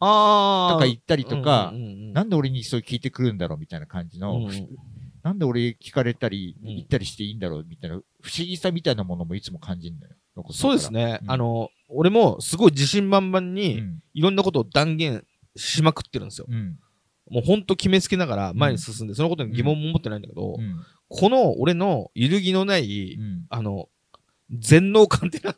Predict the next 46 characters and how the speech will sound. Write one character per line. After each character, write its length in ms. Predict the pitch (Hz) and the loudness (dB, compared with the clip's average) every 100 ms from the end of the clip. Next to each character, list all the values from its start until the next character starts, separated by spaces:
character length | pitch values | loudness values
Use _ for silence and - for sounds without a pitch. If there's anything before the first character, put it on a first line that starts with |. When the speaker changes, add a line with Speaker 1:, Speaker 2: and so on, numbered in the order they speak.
| - | -8
Speaker 1:
な 100 | 403 | -10
ん 120 | 349 | -10
だ 60 | 349 | -14
ろ 100 | 285 | -14
う 40 | |
な 100 | 233 151 | -12 -12
っ 60 | _ | _
て、 140 | - 147 | -8 -6
Speaker 2:
う 40 | |
ん。 300 | 117 123 107 - - _ _ | -4 -6 -6 -10 -14 _ _
Speaker 1:
多 100 | 160 | -6
少 140 | 202 | -4
立 160 | 190 175 | -2 -4
ち 60 | 165 | -4
止 80 | 170 | -6
ま 100 | 170 | -6
ら 60 | |
な 100 | 156 | -8
い 60 | 104 | -8
と、 100 | 120 | -6
Speaker 2:
う 40 | |
ん。 180 | 117 104 - _ - | -6 -8 -12 _ -10
Speaker 1:
な 140 | 135 | -8
ん 60 | 123 | -6
か 80 | |
や 120 | 107 110 | -8 -4
ば 120 | 127 | -6
い、 80 | 120 - | -6 -12
あ 80 | |
の、 80 | 104 | -10
間 80 | 104 | -10
違 40 | |
っ 20 | 117 151 | -8 -10
て 80 | - | -10
た 60 | |
場 80 | 107 | -12
合 40 | |
や 120 | - 156 | -10 -10
ば 100 | 135 | -10
い 60 | |
じ 80 | - | -8
ゃ 40 | |
ん。 20 | 113 | -8
Speaker 2:
う 40 | |
ん。 200 | 92 107 _ | -8 -10 _
だ-、 140 | 196 | -6